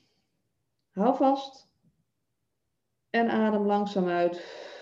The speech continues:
Terwijl je je ogen gefixeerd houdt op dat ene punt. En je ogen worden al steeds moeier en moeier. En zwaarder en zwaarder. Maar je houdt ze open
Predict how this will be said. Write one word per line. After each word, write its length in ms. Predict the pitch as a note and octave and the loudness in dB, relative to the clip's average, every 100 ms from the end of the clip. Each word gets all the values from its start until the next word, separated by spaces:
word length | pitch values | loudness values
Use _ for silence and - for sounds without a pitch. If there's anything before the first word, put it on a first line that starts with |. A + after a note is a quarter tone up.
| - - - - - - - | -20 -20 -20 -20 -20 -20 -14
Terwijl 260 | - F3+ | -4 0
je 120 | G3+ A3+ | 2 2
je 80 | |
ogen 480 | - G#3 B3 C#4+ C4+ | 0 0 2 0 -4
gefixeerd 760 | - A3 A3+ A3+ - A3 A3 G3+ | -10 -6 -6 -4 -2 0 -2 -2
houdt 380 | F#3+ F#3+ G3 - _ _ _ _ _ _ _ _ | -2 0 -2 -6 _ _ _ _ _ _ _ _
op 80 | - | -10
dat 200 | - - | -10 -2
ene 400 | G3 G#3 G#3+ G#3 | 0 2 2 0
punt. 300 | F3+ E3 F3+ | -2 -2 -2
En 80 | G#3 | -4
je 120 | - | 0
ogen 380 | A#3+ C#4 C#4+ C4 | 2 4 2 2
worden 200 | C4+ C4+ | 2 2
al 60 | |
steeds 300 | C4 C4 B3+ | 0 -2 -2
moeier 440 | A3+ A#3 A#3 A#3 A#3 - | -4 -4 -4 -6 -8 -10
en 200 | G#3+ G3+ | -6 -4
moeier. 460 | G3+ G3 F#3 F#3+ - _ _ _ _ - | -2 0 0 -4 -10 _ _ _ _ -6
En 140 | G3 | -2
zwaarder 720 | F#3+ F3+ F#3+ G#3+ A3 A3 G#3+ - - - | -2 0 2 2 2 0 -4 -8 -16 -8
en 140 | G3+ | -6
zwaarder. 540 | F#3+ F3+ F#3+ F#3+ F#3 | -4 0 2 2 2
Maar 160 | G3 A3 | 0 0
je 140 | A3 | -2
houdt 400 | G#3 A#3+ D#4 F#4+ | 0 0 0 -2
ze 140 | - C#4 | -4 -6
open 600 | G#3+ F#3+ F#3+ G3 B3 | 0 2 2 -2 -8